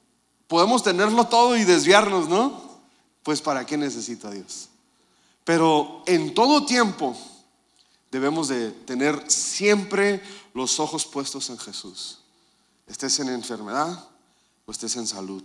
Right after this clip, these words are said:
En todo, todo tiempo. Filipenses. Filipenses cuatro, seis al siete dice una verdad tan increíble.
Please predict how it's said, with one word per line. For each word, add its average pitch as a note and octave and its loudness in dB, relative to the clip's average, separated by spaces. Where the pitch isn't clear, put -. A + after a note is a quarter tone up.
En A2 -10
todo, C#3 -2
todo G#2+ -16
tiempo. F#2 -14
Filipenses. D3 -2
Filipenses D#3+ -2
cuatro, F#3 -4
seis D#3 -4
al C#3+ -6
siete C3 -10
dice A#2 -4
una A#2+ -8
verdad A2 -8
tan A#2+ -10
increíble. G#2 -14